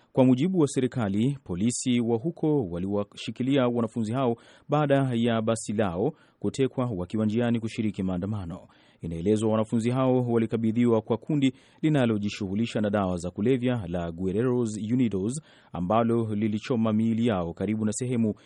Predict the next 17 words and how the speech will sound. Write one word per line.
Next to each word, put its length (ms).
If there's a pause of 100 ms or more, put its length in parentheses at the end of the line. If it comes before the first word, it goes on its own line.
(160)
ya 220
kutupia 380
takataka. 600 (220)
Lakini 300
umma, 400
hasa 280
familia 420
za 120
wanafunzi 400
hao 260
waliopotea, 600 (300)
wamekuwa 560
wakiwauliza 640
maafisa 640
wa 340
uchunguzi 500
kuhusu 500